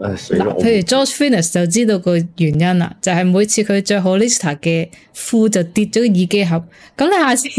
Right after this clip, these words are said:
Speaker 2: 咪着，着 Hollister 褲嘅時候，你咪擺喺第二個位，唔好擺喺褲袋咯，擺喺個波罅度咯。噉可能
Speaker 1: 唔係佢知啊？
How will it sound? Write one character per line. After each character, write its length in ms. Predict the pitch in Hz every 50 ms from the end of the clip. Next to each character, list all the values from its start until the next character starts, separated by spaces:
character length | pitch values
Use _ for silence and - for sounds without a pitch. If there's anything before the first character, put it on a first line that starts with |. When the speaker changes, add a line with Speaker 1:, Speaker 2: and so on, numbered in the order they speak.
| 330 247
Speaker 2:
咪 300 | 254 240 - 254 - - - - _ _ _ _ _ _ - - - - 359 -
着， 140 | - - 311 302 - - - - _ - - - - - - - 359 -
着 120 | - 285 285
Hollister 640 | 277 277 269 254 269 311 359 349 - - 240 180 175
褲 240 | - - 226 247
嘅 100 | 240 233
時 80 | 233 190
候， 60 | 180
你 100 | 170 202 208 233
咪 80 | 226 208 - - _ -
擺 80 | 214 170 160 185 240 269
喺 100 | 277 269 262
第 220 | - 233 190 196 196
二 40 | 170
個 140 | 202 196
位， 120 | 196 208 220
唔 60 | 208
好 120 | 226 247 240
擺 200 | - 202 196 214
喺 60 | 208
褲 140 | 214 208 196 180
袋 120 | 190 175 165 175 190
咯， 680 | 202 208 208 208 202 202 202 202 202 202 202 208 208 - _ _ _ - -
擺 100 | - 196 196 220
喺 0 | 233
個 60 | 214
波 260 | 220 - 226 208 220
罅 240 | 226 202 175 180 180
度 160 | 175 170 170
咯。 580 | 175 185 190 185 185 190 190 190 190 190 196 202 - _ _ _ _ _ _ _ _ _ _ _ - - - - _ -
噉 20 |
可 60 | 220
能 120 | 233 254 254
Speaker 1:
唔 20 | -
係 240 | - - - 131
佢 140 | 131 135 320
知 100 | 165 170
啊？ 80 | -